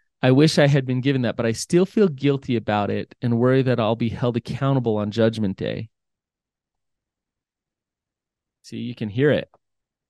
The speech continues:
You feel guilty about opening up space, permission, connection,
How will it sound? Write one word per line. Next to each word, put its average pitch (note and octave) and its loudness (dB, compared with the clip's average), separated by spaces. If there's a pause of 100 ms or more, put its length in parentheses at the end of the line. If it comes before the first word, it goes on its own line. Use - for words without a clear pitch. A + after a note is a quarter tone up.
(1500)
You C3 0
feel F#3+ 2
guilty E3 2
about A#2+ -2 (120)
opening D3+ 2
up A#2 -2
space, - -4 (440)
permission, A#2+ 0 (260)
connection, A#2 -6